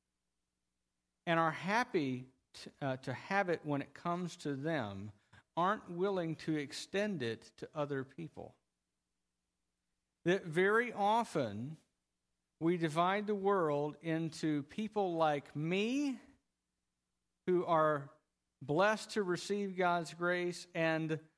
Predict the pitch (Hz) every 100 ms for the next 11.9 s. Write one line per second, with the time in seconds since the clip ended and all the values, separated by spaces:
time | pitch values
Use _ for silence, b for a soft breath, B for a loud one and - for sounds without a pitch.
0 | _ _ _ _ _ 139 151 185 190 180
1 | 156 135 127 - 131 - 95 - - _
2 | _ _ _ _ _ _ _ - 143 139
3 | 135 135 110 101 - _ _ _ _ _
4 | _ _ _ _ _ _ _ _ _ _
5 | _ _ _ - 175 208 156 147 156 151
6 | 147 - 151 175 180 170 - _ 151 202
7 | 220 202 233 226 214 190 220 208 202 202
8 | - b b _ _ - 147 202 208 196
9 | 202 208 202 196 196 220 226 202 - -
10 | - - _ 123 117 113 139 175 180 -
11 | 190 190 190 180 185 190 196 208